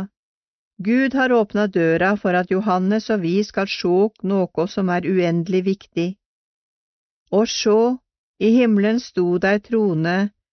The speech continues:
og det sat ein på trona. Det finst altså ei trone i himmelen, og det sit ein på trona. Dette vil Gud at vi skal vita. Dette er ord som går rett inn i vårt liv.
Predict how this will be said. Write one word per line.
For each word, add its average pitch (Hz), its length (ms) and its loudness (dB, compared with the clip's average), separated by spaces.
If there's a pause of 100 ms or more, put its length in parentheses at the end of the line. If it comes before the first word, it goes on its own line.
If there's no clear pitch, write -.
(180)
og 180 100 -2
det 208 140 2
sat 214 400 0
ein 190 240 0
på 196 160 -4
trona. 180 480 -2 (1200)
Det 233 160 2
finst 277 460 -2
altså 208 580 0
ei 196 160 0
trone 180 400 0
i 190 80 2
himmelen, 170 560 0 (440)
og 165 160 -4
det 202 140 2
sit 233 420 0
ein 190 240 0
på 190 160 -4
trona. 180 540 -2 (840)
Dette 208 320 2
vil 214 160 0
Gud 202 320 2
at 220 140 -2
vi 190 140 2
skal 202 280 -2
vita. 214 540 -2 (640)
Dette 185 240 0
er 214 160 2
ord 185 320 0
som 214 160 -2
går 196 200 0
rett 196 280 -2
inn 170 160 0
i 180 80 -2
vårt 180 300 -4
liv. 165 320 -2